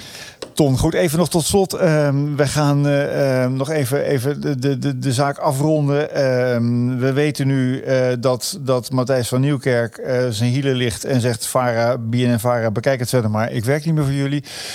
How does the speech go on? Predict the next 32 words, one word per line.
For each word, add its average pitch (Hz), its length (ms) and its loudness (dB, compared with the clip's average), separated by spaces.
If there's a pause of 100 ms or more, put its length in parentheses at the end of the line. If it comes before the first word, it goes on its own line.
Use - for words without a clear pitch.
(220)
Eh, 123 100 -2 (200)
we 120 180 0
hebben 131 340 2
de 156 60 -4
eerste 135 300 0
bewegingen 120 560 0
gezien 113 340 0
van 123 320 0
een 131 100 0
bestuursapparaat 120 960 0
die, 117 240 2 (500)
eh, 120 260 2
nou 117 200 2
niet 135 200 0
staat 127 180 0
te 107 60 -6
springen 123 360 -2
om, 120 200 0
eh, 120 100 0
verantwoordelijkheid 143 540 -2
te 143 80 -4 (120)
gaan 147 140 -2
erkennen, 143 580 0
eh, 139 140 0
want 120 140 0
die 120 100 -4
gaan, 120 420 -4
eh, 156 180 -4
met 127 340 2
elkaar 135 500 0
in 139 300 0
overleg. 123 840 0